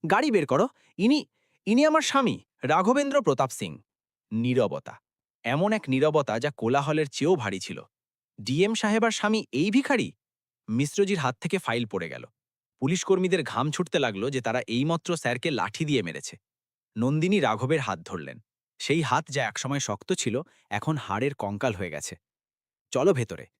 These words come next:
তিনি আদেশ নয় বরং অনুরোধ করলেন। রাঘব কালেক্টরেটের সেই বিশাল ভবনের দিকে তাকালো এবং তারপর নিজের ছেঁড়া জামার দিকে।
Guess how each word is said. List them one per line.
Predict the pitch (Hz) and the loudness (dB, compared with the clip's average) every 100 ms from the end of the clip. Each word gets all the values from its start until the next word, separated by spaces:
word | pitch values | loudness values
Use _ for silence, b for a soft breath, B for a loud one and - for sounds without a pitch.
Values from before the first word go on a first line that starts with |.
| _ _ _ | _ _ _
তিনি | - 170 | 2 2
আদেশ | 151 107 131 180 135 | 2 0 0 0 -2
নয় | 110 | -2
বরং | 139 120 156 | 0 0 -2
অনুরোধ | 117 139 170 143 | 0 2 4 2
করলেন। | 110 82 71 - _ _ _ _ | -2 -6 -10 -18 _ _ _ _
রাঘব | 101 110 131 196 | -4 -2 2 0
কালেক্টরেটের | 185 123 160 - 185 185 190 | 2 0 2 2 2 2 -2
সেই | - 151 | 0 0
বিশাল | 113 - 160 | 0 0 -2
ভবনের | 110 113 131 131 | 0 0 0 0
দিকে | 127 120 | 0 -2
তাকালো | 90 90 69 - _ _ _ | -4 -8 -10 -14 _ _ _
এবং | 120 139 | 0 2
তারপর | 139 127 170 135 120 | 2 0 2 0 2
নিজের | 123 123 143 | 0 0 -2
ছেঁড়া | - 123 151 | -4 0 0
জামার | 107 87 | 0 -4
দিকে। | 76 80 67 | -10 -16 -18